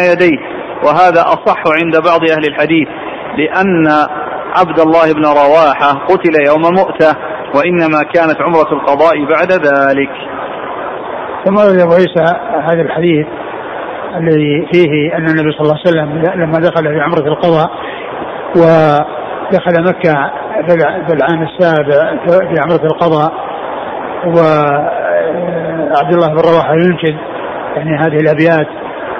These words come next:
Speaker 2: التي فيها مدح الرسول صلى الله عليه وسلم وذم الكفار، وأن عمر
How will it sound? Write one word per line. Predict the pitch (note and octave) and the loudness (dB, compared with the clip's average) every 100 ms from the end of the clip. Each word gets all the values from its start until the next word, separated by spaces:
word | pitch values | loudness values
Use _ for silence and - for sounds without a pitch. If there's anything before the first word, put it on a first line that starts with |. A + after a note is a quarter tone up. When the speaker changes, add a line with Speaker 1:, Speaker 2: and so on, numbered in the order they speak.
| - - - | -10 -6 -4
Speaker 2:
التي | F3 D#3+ D#3+ | -2 0 0
فيها | E3 D#3 D#3+ D#3 - - - - - | 2 2 0 0 -4 -10 -10 -10 -4
مدح | F3+ E3 | -2 -2
الرسول | D#3+ D#3 - E3+ F3 | 0 0 2 2 2
صلى | |
الله | D#3 | 2
عليه | D3 F3+ | 2 2
وسلم | E3+ D#3+ D3+ F3+ F#3 | 0 0 -2 -4 0
وذم | D#3+ D3+ E3 F3 | 2 2 0 0
الكفار، | D#3+ D#3 D#3 F#3+ E3+ D#3 - - - - - - - - - - - - - - - - - - | 0 0 0 2 2 0 -4 -8 -8 -10 -10 -10 -12 -10 -10 -8 -10 -10 -12 -10 -10 -10 -10 -6
وأن | E3+ E3+ E3+ D3+ D3 D3+ D#3 - - - - - F3 F3 E3 E3 F3 F3+ | 0 2 4 2 0 -2 -4 -8 -8 -10 -8 -2 -2 0 -2 -4 -2 0
عمر | F3 F3 E3+ | 0 2 2